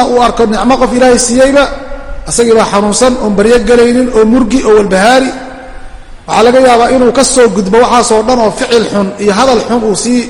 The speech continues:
sameeyo, ayadana waa dhici kartaa.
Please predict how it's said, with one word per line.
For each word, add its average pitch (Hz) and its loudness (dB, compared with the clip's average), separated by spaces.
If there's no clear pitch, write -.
sameeyo, 208 2
ayadana 214 2
waa 196 2
dhici 185 -2
kartaa. 147 -8